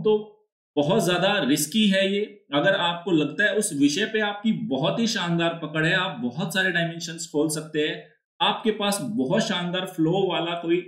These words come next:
ऐसा कोई डेटाज है या कोई आपके पास डायग्राम है वो डाल सकते हो, लेकिन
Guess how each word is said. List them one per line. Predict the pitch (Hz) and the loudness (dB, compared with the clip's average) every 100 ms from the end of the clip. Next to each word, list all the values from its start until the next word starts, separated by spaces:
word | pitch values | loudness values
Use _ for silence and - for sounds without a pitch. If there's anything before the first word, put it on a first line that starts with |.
| - | -4
ऐसा | 139 151 175 180 - _ _ _ - | -4 -4 -8 -10 -16 _ _ _ 0
कोई | 190 151 | 0 4
डेटाज | 139 139 170 196 170 | 4 4 4 2 2
है | 170 165 160 143 | 2 0 -4 0
या | 156 | 0
कोई | 170 175 170 | 2 0 0
आपके | 147 165 - 170 | -4 -6 -4 -4
पास | 165 165 165 | -2 -2 0
डायग्राम | 127 127 151 160 131 | 2 2 2 2 0
है | 98 - _ _ - | 0 -8 _ _ 2
वो | 240 | 4
डाल | 160 135 | 4 0
सकते | 143 - | -2 2
हो, | 226 | 4
लेकिन | 214 226 | 4 4